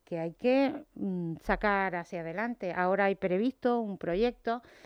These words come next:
lo que pasa que también es verdad que no tenemos psicólogos. Hemos lanzado una lista de contratación y me comentaba el gerente la semana pasada que tenemos una psicóloga con pir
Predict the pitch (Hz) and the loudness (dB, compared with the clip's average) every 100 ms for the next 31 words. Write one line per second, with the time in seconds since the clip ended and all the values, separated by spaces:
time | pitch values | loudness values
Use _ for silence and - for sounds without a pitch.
0 | - - - - 180 185 185 233 190 180 | -20 -20 -10 -6 -4 -4 -4 -4 -4 -2
1 | 160 185 196 190 180 214 254 - 170 165 | -2 0 0 -2 0 2 2 -2 -4 -4
2 | 185 196 208 196 190 226 214 180 - 294 | -4 -4 -4 -4 -4 -6 -6 -6 -2 -2
3 | 254 185 180 190 196 190 - 233 208 190 | -2 -6 -6 -6 -4 -4 2 2 2 0
4 | 180 190 202 196 196 202 190 - 180 190 | -2 -4 -2 -2 -2 -4 -8 -8 -6 -6
5 | 247 262 262 208 185 175 180 180 202 208 | -2 -2 -2 -2 -4 -6 -4 -2 -2 0
6 | 214 202 220 208 208 208 196 220 254 262 | -4 -4 -4 -4 -6 -6 -6 -6 -6 -8
7 | - - - - - 190 202 226 247 - | -14 -20 -20 -16 -4 2 4 4 0 4
8 | 285 339 277 - - 190 240 233 185 - | 4 4 2 -4 -10 -4 -2 -2 -6 -12
9 | - - _ _ _ 208 202 185 180 - | -18 -20 _ _ _ 0 0 -2 -4 -2
10 | 277 | -2